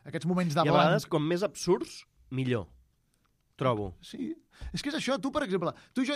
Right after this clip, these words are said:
Speaker 1: imagina't que jo convisquéssim amb dues persones més,
Speaker 2: Mhm.
Speaker 1: no? Imaginem que estem vivint quatre persones. No tenim res a dir-nos, ens estem avorrint, no sabem què fer. Un joc de taula, una partida al Catan,
Speaker 2: Correcte.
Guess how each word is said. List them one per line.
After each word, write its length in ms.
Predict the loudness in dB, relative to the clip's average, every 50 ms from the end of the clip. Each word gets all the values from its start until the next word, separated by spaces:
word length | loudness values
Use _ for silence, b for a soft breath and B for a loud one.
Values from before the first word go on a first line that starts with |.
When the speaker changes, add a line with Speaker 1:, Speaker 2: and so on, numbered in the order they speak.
| -2 -2
Speaker 1:
imagina't 360 | 0 0 0 0 0 -2 -2
que 140 | 0 0 0
jo 140 | 0 -2 -2
convisquéssim 640 | -2 0 0 0 -2 -2 -2 -2 -2 -2 -2 -2 -2
amb 220 | -2 -2 -2 0 2
dues 220 | 2 2 2 -2
persones 380 | -6 -8 -8 -8 -8 -8 -10 -14
més, 140 | -14 -10 -8
Speaker 2:
Mhm. 180 | -6 -4 -2 -2
Speaker 1:
no? 180 | -2 -4 -6 -12
Imaginem 380 | -12 -10 -8 -8 -8 -8 -6 -6
que 100 | -4 -6
estem 260 | -4 -4 -4 -2 0
vivint 260 | 0 0 0 -2 -4 -2
quatre 300 | -2 -2 -2 -2 -4 -6
persones. 600 | -6 -10 -10 -12 -12 -12 -14 -16 -16 -18 -20 -20 b b b b b b b b b b b b b b b b b b b b b b -2
No 100 | 0 4
tenim 240 | 6 6 8 8 8
res 200 | 8 6 6 6
a 60 | 6
dir-nos, 420 | 6 6 6 6 4 2 -2 0 0
ens 140 | 0 0
estem 240 | 0 -2 0 0 0
avorrint, 440 | 2 2 2 2 4 4 4 4 4
no 80 | 2 2
sabem 300 | 0 0 0 0 0 -2
què 100 | -2 -2
fer. 260 | 0 0 -2 -2 b b b b b b
Un 140 | -8 -4 -2
joc 140 | -2 0 0
de 80 | 0 0
taula, 180 | 2 2 2 4
una 140 | 4 4 4 4
partida 360 | 2 0 2 4 4 6 4
al 80 | 4 2
Catan, 320 | -2 -4 -4 -6 -8 -6 -4
Speaker 2:
Correcte. 540 | -2 -2 -2 0 -2 -4 -8 -8 -12 -16